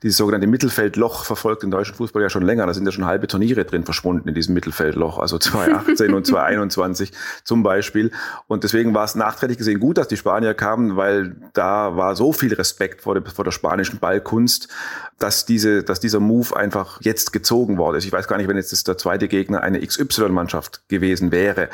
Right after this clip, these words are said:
ob dann überhaupt in aller Konsequenz dieses Zentrum verdichtet worden wäre.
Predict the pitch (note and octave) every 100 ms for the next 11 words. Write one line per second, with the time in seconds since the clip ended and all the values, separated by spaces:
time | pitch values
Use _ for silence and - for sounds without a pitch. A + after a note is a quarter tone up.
0 | - - - - - - - A#2 A#2 A2
1 | F2+ G#2+ - G#2 G2 G#2+ - F#2+ F2 G2
2 | G#2+ G#2 - F#2 - G#2+ G2+ F#2 F2+ A#2+
3 | A2+ E2 - D2 C#2+ D2+ E2 E2+